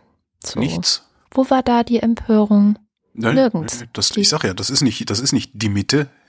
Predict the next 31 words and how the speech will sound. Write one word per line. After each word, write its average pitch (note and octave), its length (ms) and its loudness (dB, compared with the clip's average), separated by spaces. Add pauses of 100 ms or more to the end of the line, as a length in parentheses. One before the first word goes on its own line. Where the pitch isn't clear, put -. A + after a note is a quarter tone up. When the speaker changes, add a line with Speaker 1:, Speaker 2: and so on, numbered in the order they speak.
(200)
Speaker 1:
Naja. G3+ 300 0
Speaker 2:
die - 60 -4
hier A#2 200 0
irgendwo A#2+ 380 -6
auftritt. A#2+ 520 -6 (1300)
Speaker 1:
Ja. F#3 160 -14 (600)
Speaker 2:
Aber A2+ 220 0
das G2+ 180 2
ist A#2+ 160 0
dir A2 80 0
ja F#2+ 120 -2
zu F#2 160 -2
hart, G2+ 180 -2
das F2 140 -4
Urteil. - 400 -12 (1600)
Speaker 1:
Ich, - 260 -6
ich, - 260 0
weißt A#3+ 240 2
du, - 40 2
ich - 160 0
mach A#3+ 120 2
das - 180 -2
alles A3 280 0
immer A3 220 4
subtiler. G3+ 760 2
Ich F3+ 140 -4
stelle G3+ 300 2
solche F3+ 280 -2
Fragen F#3+ 460 2
wie B3+ 80 2
gerade A3+ 640 2